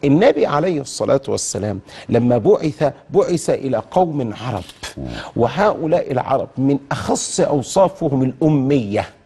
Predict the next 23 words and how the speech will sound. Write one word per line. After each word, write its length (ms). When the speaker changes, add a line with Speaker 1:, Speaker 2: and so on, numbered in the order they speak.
Speaker 1:
الإيه؟ 420
الأمية. 760
خلي 260
بالك، 400
الأمية 420
يعني 160
ما 60
بيعرفوش 440
يقروا 220
ولا 120
يكتبوا. 340
Speaker 2:
نعم. 220
Speaker 1:
خلي 320
بالك. 340
طيب، 240
واللي 220
بيعرف 380
يقرا 240
ويكتب 460
قليل 380
جدًا. 360
Speaker 2:
مم. 240
Speaker 1:
طيب، 280